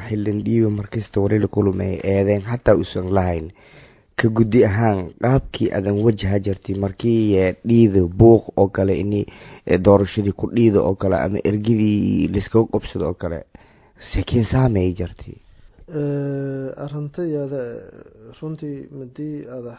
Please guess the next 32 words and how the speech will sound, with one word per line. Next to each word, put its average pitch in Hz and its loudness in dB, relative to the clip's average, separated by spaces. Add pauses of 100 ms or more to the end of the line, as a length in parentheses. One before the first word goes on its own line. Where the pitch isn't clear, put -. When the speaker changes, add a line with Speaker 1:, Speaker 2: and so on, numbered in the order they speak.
Speaker 2:
xil 123 -16 (160)
ada 117 -18
qabato, 117 -16 (420)
ee, 110 -18 (140)
ma 123 -18 (160)
xil 120 -18
qaadi, 123 -14
eed 113 -16
qaadi 113 -14
ah, 110 -16
hore 110 -18
bilin 110 -18
ari. 135 -20 (500)
Ee, 117 -18
ini 156 -6
ad 135 -6
diyaar 135 2
aan 113 -10
isku - -12
noqoto 107 -12
wal 113 -14
kasta - -16
ini 110 -10
ada 107 -12
kii 113 -16
dhiyaan. 107 -14 (180)
Marka 120 -14
diyaar 156 -2
aan 117 -6
hay 117 -8
aan, 104 -16 (260)
ini 123 -10